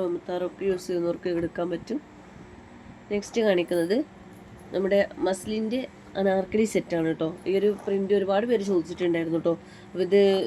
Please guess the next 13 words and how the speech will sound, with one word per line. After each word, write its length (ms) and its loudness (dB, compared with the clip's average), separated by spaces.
ലാസ്റ്റ് 440 -4
വെച്ചിട്ട് 300 2
ഒരു 180 -8
കസ്റ്റമർ 380 0
ഒന്ന് 120 2
എക്സ്ചേഞ്ച് 460 2
ചെയ്ത് 240 2
വന്നതാണ്. 420 0
അവരിത് 320 0
ആദ്യം 220 4
എടുത്തിട്ട് 400 -4
പിന്നെ 280 -2
അവർക്ക് 220 -4